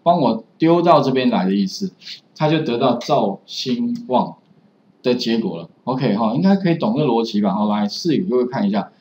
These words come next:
好，所以按输入一，有没有？赵兴旺，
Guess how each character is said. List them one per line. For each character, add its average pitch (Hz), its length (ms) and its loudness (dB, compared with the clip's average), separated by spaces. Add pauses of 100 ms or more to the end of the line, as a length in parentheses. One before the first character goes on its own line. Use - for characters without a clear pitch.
(240)
好， 110 120 -4
所 127 80 0
以 151 40 2
按 147 220 2
输 135 200 -2
入 151 120 0
一， 196 360 4 (1500)
有 120 100 -4
没 135 60 4
有？ 110 220 2 (280)
赵 135 200 2
兴 123 260 0
旺， 113 260 2